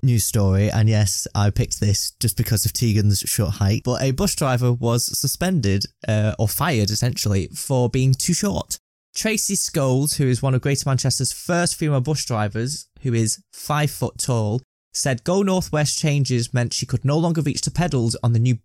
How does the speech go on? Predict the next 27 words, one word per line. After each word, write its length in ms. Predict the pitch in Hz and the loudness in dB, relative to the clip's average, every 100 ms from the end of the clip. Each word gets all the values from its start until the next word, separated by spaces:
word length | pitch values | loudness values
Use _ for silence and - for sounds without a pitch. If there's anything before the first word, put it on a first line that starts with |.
| - | -2
model 380 | 160 139 110 | 0 2 0
of 180 | - 110 | 0 -2
bus 360 | 123 123 - - - _ - | 0 0 -2 -8 -12 _ -2
used 300 | 135 143 131 | 2 2 2
on 100 | 127 | 2
her 180 | 135 | 4
route 260 | 117 117 - | 4 2 0
without 240 | 110 113 | 0 0
a 40 | 101 | -2
blind 320 | - 135 127 | 0 0 0
spot 200 | - - | 0 -6
appearing 380 | - 117 107 107 | -2 0 0 0
when 120 | 107 | -2
she 140 | - | -2
leaned 220 | 110 107 104 | 2 2 0
backwards. 520 | 104 - 92 - - | -4 -4 -6 -6 -4
After 200 | 135 156 | 0 0
raising 280 | 156 180 175 | 2 2 0
the 60 | 151 | 0
concerns 400 | 156 - 156 143 | 0 2 2 2
with 120 | 135 | 2
her 100 | 143 | 2
employer, 440 | 135 156 151 180 | 0 0 2 2
she 220 | 185 - | 0 0
was 160 | 139 127 | 0 2
initially 360 | 131 123 - 127 | 2 2 0 -2
suspended 760 | - - - 185 175 139 143 | -2 -4 -2 0 2 0 -2